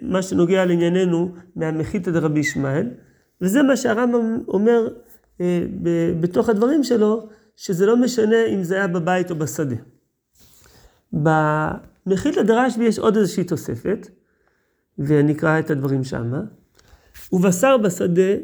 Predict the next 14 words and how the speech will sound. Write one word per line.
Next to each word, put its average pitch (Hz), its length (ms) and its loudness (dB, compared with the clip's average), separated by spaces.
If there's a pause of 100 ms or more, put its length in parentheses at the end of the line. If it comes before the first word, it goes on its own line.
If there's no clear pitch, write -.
(320)
אין 269 180 6
לי 220 220 2
אלא 226 160 0
שנטרפה 196 680 0
בשדה. 180 520 2 (1000)
בגג 180 640 2 (160)
ובחצר 180 680 0
ובחורבה 160 540 0
מנין, 143 440 -2
תלמוד 185 320 -2
לומר, 262 300 4
טרפה 233 540 0
לא 214 120 4
תאכלו. 214 520 -2